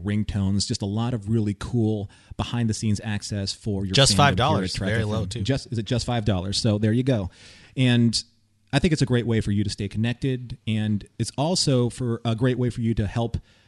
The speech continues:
Speaker 1: us bring all this great content to you.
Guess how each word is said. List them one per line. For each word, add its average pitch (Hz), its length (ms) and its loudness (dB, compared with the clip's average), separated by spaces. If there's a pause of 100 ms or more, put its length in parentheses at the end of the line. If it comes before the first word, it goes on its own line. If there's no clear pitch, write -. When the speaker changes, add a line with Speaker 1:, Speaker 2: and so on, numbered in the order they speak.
(120)
Speaker 1:
us - 460 -2 (260)
bring 127 240 2
all 123 160 -2
this 123 160 -6
great 110 260 -6
content 98 460 -4
to - 120 -8
you. 98 200 -2